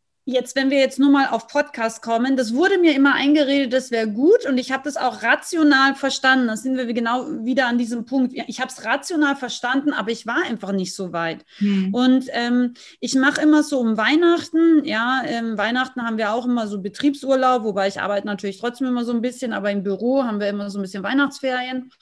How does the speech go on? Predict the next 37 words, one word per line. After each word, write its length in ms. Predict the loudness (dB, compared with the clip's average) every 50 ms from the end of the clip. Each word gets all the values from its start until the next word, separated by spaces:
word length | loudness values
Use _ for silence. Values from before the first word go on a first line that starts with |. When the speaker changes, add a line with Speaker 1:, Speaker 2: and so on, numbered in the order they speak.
| -20 -20 -20 -20 -20 -20 _
Speaker 1:
Und 320 | _ 0 2 2 2 0 0
dann 160 | -4 -2 -2
habe 120 | -2 -4
ich 140 | -4 -4 -4
einfach 240 | -4 -4 -4 -6 -4 -4 -4
auch 100 | 0 0
ein 80 | -2
bisschen 360 | -2 -2 -4 -4 -6 -6 -6
Zeit, 340 | -4 -2 -2 -2 -2 -2 -4
so 560 | -6 -4 -2 0 2 2 2 0 0 -2 -8 _ _ _ -4
noch 240 | 0 0 0 2
mal 140 | 2 0 2
ein 120 | 2 0 0
bisschen 280 | -2 -2 -2 -2 -2
mehr 160 | 0 0 -2 -2
Zeit 220 | -2 -4 -4 -4
für 120 | -4 -4 2
mich 340 | 4 4 2 2 0 -6 -4
und 240 | -2 -2 -2 -2 _ -18 -20 -20 -20 -20 -20 _ _
einfach 260 | -4 -2 -2 -2 -4
so 120 | -4 -4 -2
ein 80 | -2 -2
bisschen 280 | -2 -2 -4 -4 -4
länger 220 | -2 -2 -4 -4 -6
spazieren 480 | -4 -6 -6 -4 0 4 6 6 6
zu 180 | 4 2 -2 -4
gehen 400 | -2 -2 0 0 0 0 -2 -2
oder, 840 | -4 -2 -2 -2 0 0 0 0 0 0 -2 -2 -2 -4 -6 -8 _ _ _ _ _ _ _ _ _ _
ja, 280 | -2 0 2 2 2
einfach 440 | 2 2 0 -2 -2 -2 -4 -4 -6 -8 _
dumpf 320 | 2 2 2 2 0 -4
auf 200 | -2 -2 -2 0
der 140 | 0 -2 -2
Couch 360 | -2 -4 0 2 2 2 2
<laughs> 20 | 0
zu 320 | -2 0 2 8 8 8
sitzen 720 | 6 6 4 4 4 4 4 2 2 6 6 4 4 4